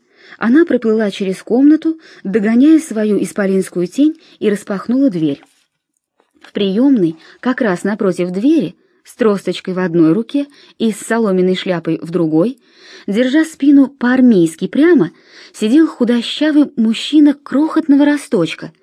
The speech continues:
с маленькими изящными ручками и скучающе разглядывал обои маленькими ярко-голубыми глазками.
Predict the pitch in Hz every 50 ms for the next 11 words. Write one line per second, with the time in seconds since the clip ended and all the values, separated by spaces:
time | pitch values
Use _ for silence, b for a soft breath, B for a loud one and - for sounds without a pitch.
0 | _ _ _ _ - - 226 233 226 208 196 190 170 - 202 208 214 202 202 185
1 | 175 - - 190 185 202 240 285 330 339 - - - 160 151 175 - B B B
2 | B B B B B B B - 233 247 240 - - - 262 - - 349 349 302
3 | 226 - - 190 190 202 196 214 247 262 254 226 220 220 208 - - 220 214 220
4 | 285 330 302 214 165 B B B B B 202 226 269 320 294 247 185 170 165 165
5 | 160 160 160 B B B B 185 196 262 285 269 - 214 190 180 185 180 180 247
6 | 262 233 170 156 156 151 147 151 - - 156 147 151 160